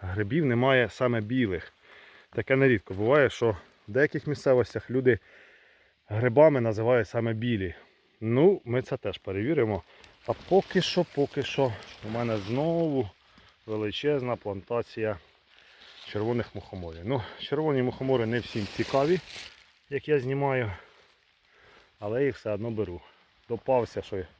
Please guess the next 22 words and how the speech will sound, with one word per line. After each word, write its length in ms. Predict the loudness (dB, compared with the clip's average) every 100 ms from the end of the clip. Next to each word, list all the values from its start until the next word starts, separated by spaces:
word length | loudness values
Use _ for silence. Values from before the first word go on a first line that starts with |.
| _ -20 -20 -14 -2
як 180 | -2 0
то 120 | -6
кажуть. 560 | -2 0 0 -2 -10 -18 -20 _ _ _ _ _ _ _ _ -20 -20 -20 -20 -20 -20 -20 -20 -20 -4
А 160 | -2 -2
тепер 320 | -2 -2 -2 -2
погляньте, 580 | -2 0 0 0 -2 -4 -12 -8
які 180 | -2
маслята. 640 | 0 -2 0 0 0 -4 -10 -16 -14
Да, 260 | 2 4 4 0 -12 -12
дощі 360 | -2 -2 0 -2
тут 260 | -2 -4 -8 -20 -20 -20 -20 _
хороші. 680 | 2 4 4 2 0 -2 -2 _ _ _ _ _ _ _ _ _ _ _ _ _ -4
Третій 340 | 2 4 4
день 280 | 6 4 4
дощ. 460 | 0 -2 -4 -12 -18 _ _ _ -20 -18 -16 -16 -16 -10
І 40 | -6
маслюки, 680 | -4 -4 -8 -4 0 0 -2 -6
тут 120 | -6 -2
переростки, 600 | 2 4 6 4 -2 -2
але 220 | 0 2
вони 180 | 2 0
поп-, 280 | -2 -8